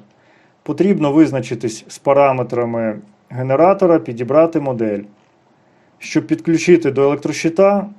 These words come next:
використовуються перемикачі, окремі електрощити, а також А В Р.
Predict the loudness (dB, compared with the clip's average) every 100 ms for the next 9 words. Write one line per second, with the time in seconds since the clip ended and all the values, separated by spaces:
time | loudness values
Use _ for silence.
0 | _ _ -12 -8 -8 -8 -2 2 4 4
1 | 2 0 2 2 0 -10 _ _ _ _
2 | _ -4 -2 -4 -4 -4 -4 0 2 2
3 | -4 _ _ _ _ -20 _ _ _ _
4 | _ _ _ _ _ -6 0 2 2 -2
5 | -6 -8 -4 -4 -4 -6 -8 -6 -4 4
6 | 4 4 -2 -16 _ _ _ _ -8 0
7 | 2 2 0 -2 -4 -2 0 0 -2